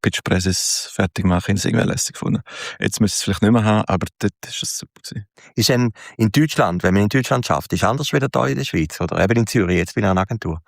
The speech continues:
Speaker 1: Hey, ich bin halt nur dann effektiv ein halbes Jahr gewesen, also viel kann ich nicht sagen, es können andere sicher besser beurteilen, aber schon, ähm, nochmal Stufen härter, dunkt es mir. Und auch der Umgangston untereinander ist dann so ein bisschen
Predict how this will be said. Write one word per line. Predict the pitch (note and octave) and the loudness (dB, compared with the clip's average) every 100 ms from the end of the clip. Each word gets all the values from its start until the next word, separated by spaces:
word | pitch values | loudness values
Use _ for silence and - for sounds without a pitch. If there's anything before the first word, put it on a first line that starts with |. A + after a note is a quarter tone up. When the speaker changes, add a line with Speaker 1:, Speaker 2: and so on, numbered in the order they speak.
| - - - - - - - - _ _ - | -20 -20 -20 -20 -20 -20 -20 -20 _ _ -4
Speaker 1:
Hey, | G2 | -2
ich | A2 | 2
bin | A2 | 4
halt | A#2 G#2 | 4 4
nur | A#2+ | 2
dann | - A2 A2 | 4 2 4
effektiv | A2+ G#2 A2+ G#2 | 2 2 0 2
ein | |
halbes | G#2 G#2 - | 4 2 2
Jahr | G2 A2 | 2 2
gewesen, | - G2 | 2 -2
also | F2 | -2
viel | - A2 A#2 - | 0 2 2 0
kann | G#2 | 2
ich | G2+ | 4
nicht | G#2 - | 2 2
sagen, | G2 | 0
es | F2+ | 0
können | - G2 | -2 0
andere | G2 F2 | 2 0
sicher | F#2 - | -4 -2
besser | G2 - | -2 -2
beurteilen, | G#2 G2 - F#2+ F#2+ | 0 0 2 2 2
aber | F2+ | 2
schon, | - - - - C3 C#3+ D3+ - | -2 -4 -4 2 2 2 -4 0
ähm, | A2 A2+ A2 A2 | 2 4 4 4
nochmal | G#2+ A2 A2 A#2 - | 4 4 2 -2 -10
Stufen | - A#2+ G#2 G2 | -4 -2 0 0
härter, | G#2 - - | 0 -2 -2
dunkt | A2+ B2 - | 0 0 0
es | |
mir. | B2 C3+ _ - - - | 0 -2 _ -20 -20 -14
Und | - G#2 | 0 2
auch | G2 | 2
der | - | 4
Umgangston | A#2 B2 A#2 A#2 - G#2+ A2 A2 | 4 6 4 2 2 2 4 4
untereinander | G#2 G2+ G2+ G2+ | 2 2 2 2
ist | F#2+ | 0
dann | - | -4
so | G2 | -4
ein | |
bisschen | F#2 - - - | -6 -6 -8 -10